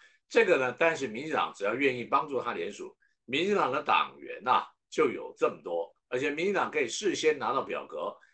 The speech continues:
事先就开始运作来帮郭台铭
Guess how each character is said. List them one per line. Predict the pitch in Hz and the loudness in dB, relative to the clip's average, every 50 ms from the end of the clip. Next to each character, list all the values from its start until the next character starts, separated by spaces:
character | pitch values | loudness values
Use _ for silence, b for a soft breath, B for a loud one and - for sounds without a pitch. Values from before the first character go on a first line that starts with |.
| b b - | b b -12
事 | - - 175 143 120 | -8 -6 -4 -4 -2
先 | - - 123 120 120 120 - - | 0 2 2 0 0 -2 -6 -2
就 | - - - | 2 2 2
开 | - - - 156 175 202 202 | 2 0 -2 0 2 2 2
始 | - - 101 | 0 -4 -10
运 | 101 117 107 98 | -10 -10 -12 -12
作 | - - 104 - - - _ _ _ | -10 -8 -8 -8 -8 -8 _ _ _
来 | - 85 85 | -6 -6 -4
帮 | - 95 78 76 78 - _ _ | -4 -2 -4 -4 -4 -8 _ _
郭 | - 113 101 104 104 104 | -8 -4 -2 0 0 -2
台 | - - 82 80 82 | -2 -2 -6 -6 -6
铭 | 80 73 69 65 67 69 | -6 -10 -12 -12 -14 -16